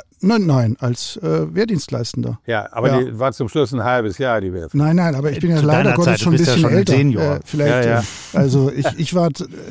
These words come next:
Speaker 1: äh, zu der Zeit, wo man fünfzehn Monate hin musste, Punkt, außer man hat verweigert. Und w-, wirklich jetzt nicht, äh, also es war eine schreckliche Zeit und ich hab hinterher auch allen Generalinspekteuren, weil ich für die Süddeutsche zuständig war, für Verteidigungspolitik, immer gesagt, die, die muss weg, sie können die jungen Leute,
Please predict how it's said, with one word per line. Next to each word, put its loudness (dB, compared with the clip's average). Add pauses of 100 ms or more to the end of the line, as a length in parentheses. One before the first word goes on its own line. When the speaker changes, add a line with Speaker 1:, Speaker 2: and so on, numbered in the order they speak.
(220)
Speaker 1:
äh, -2
zu -4
der 0
Zeit, 0
wo 4
man 2
fünfzehn 0
Monate 2
hin 4
musste, 0
Punkt, 0
außer -2
man 2
hat -2
verweigert. -4 (440)
Und 0
w-, 0
wirklich -2
jetzt -2
nicht, -2
äh, -4
also -6
es -6
war 0
eine 2
schreckliche -4
Zeit -2
und 2
ich -2
hab -4
hinterher 0
auch -4
allen 2 (440)
Generalinspekteuren, 0
weil 0
ich -6
für -16
die -2
Süddeutsche -4
zuständig -2
war, 0
für -6
Verteidigungspolitik, -2
immer -2
gesagt, -4 (160)
die, -4
die -2
muss 0
weg, -4
sie -6
können 2
die 0
jungen 2
Leute, -4